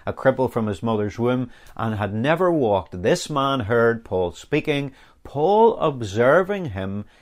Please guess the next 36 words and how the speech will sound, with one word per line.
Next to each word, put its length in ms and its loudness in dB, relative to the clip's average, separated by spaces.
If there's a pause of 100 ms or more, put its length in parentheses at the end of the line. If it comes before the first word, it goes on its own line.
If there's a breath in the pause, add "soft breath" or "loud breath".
(120)
intently 920 -4
and 220 -6
seeing 580 -2
that 220 0
he 300 -6
had 320 0
faith 460 -4
to 160 -6
be 280 -4
healed," 680 -6 (600)
said 500 4
with 160 -2
a 80 -2
loud 300 -4
voice, 280 -4
"Stand 480 2
up 220 0
straight 300 -4
on 80 -4
your 160 -4
feet," 240 -6 (280 soft breath)
and 140 -8
he 80 -4
leaped 300 -6
and 180 -10
walked. 400 -14 (340 soft breath)
But 200 -14
Paul 480 4 (220 soft breath)
had 200 -2
studied 420 2
this 240 -2
man 300 -4
and 100 -4
was 140 -4
able 320 0
somehow 680 -4